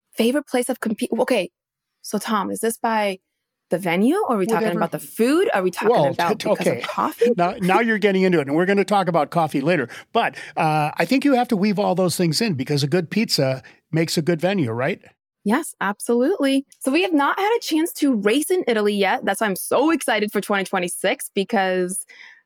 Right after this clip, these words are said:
Speaker 1: oh my gosh, it's gonna be incredible. But, um, I think my favorite place, I love Canmore, Canada, actually, it's, I just, I just keep getting injured there. But <laughs> I, I love racing there.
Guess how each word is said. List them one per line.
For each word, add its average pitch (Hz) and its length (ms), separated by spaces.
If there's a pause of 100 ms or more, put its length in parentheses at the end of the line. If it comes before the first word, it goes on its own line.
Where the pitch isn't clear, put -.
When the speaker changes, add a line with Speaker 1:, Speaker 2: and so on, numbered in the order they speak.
(360)
Speaker 1:
oh 196 120
my 185 200
gosh, 185 260
it's 202 120
gonna 202 180
be 190 140
incredible. 185 760 (400)
But, 247 360 (160)
um, 208 360
I 208 80
think 247 180
my 254 160
favorite 240 480
place, 233 560 (280)
I 226 100
love 262 260
Canmore, 196 380
Canada, 165 360
actually, - 680 (320)
it's, - 480 (180)
I - 160
just, 196 380
I 190 60
just 208 160
keep 220 180 (100)
getting 185 240
injured 202 280
there. 139 300 (140)
But 170 260
<laughs> - 40
I, 226 120 (140)
I 202 100
love 202 320 (120)
racing 190 440
there. 175 280